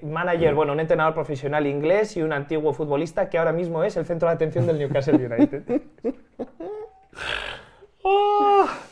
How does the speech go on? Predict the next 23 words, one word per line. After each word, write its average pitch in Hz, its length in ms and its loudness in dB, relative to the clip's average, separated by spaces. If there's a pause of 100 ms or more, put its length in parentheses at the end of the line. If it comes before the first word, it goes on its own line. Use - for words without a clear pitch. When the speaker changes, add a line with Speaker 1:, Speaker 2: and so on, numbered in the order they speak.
(800)
Speaker 2:
Joder. 92 680 -2
Speaker 1:
La 147 200 6
fiebre 214 440 6
por 180 220 6
Jason 170 360 2
Tyndall 165 300 0
ha 143 60 2
sido 135 300 -2
tal 170 360 2 (560)
que 170 160 4
no 151 260 0
nos 143 240 -4
ha 139 60 -4
quedado 131 260 2
otra 120 200 -4
opción 139 340 -2
que 143 220 0 (720)
hacer 117 240 -6
un 120 100 -4
vídeo 127 220 -2
sobre 104 180 -14
cansinos. 87 560 -20 (300)
La, 131 440 4